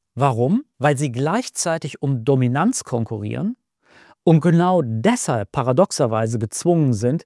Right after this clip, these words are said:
miteinander zu kooperieren. Denn es sind die einzigartigen und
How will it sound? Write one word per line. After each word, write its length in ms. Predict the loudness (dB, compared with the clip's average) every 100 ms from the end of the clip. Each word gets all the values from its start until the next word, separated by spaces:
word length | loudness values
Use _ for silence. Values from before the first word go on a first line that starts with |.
| _ _
miteinander 800 | 2 2 0 -4 -2 -2 -4 -6
zu 180 | -8 -8
kooperieren. 680 | -4 -4 -4 -4 -6 -8 -4 2
Denn 180 | 2 2 _
es 180 | -2 2
sind 220 | 4 4
die 100 | 2 -2
einzigartigen 920 | 2 2 0 -8 -2 -2 -2 -2 -2
und 240 | 0 0